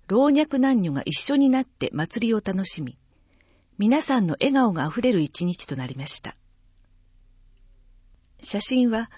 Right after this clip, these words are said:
大きな黄色のアーチには赤字で二千十八富士見ふるさと祭り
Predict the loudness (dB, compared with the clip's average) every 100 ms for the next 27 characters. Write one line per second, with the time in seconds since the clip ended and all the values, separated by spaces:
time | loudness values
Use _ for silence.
0 | -20 _ _ _ 2 2 2 -2 -2 -2
1 | 0 2 4 4 2 0 -4 -4 -6 -12
2 | -18 _ _ _ -6 -2 0 -2 0 -2
3 | -2 -4 -20 _ -2 0 2 4 4 4
4 | 2 -2 -2 -6 -8 -10 -10 -16 _ -4
5 | 0 4 4 2 -2 0 0 0 0 0
6 | -4 -10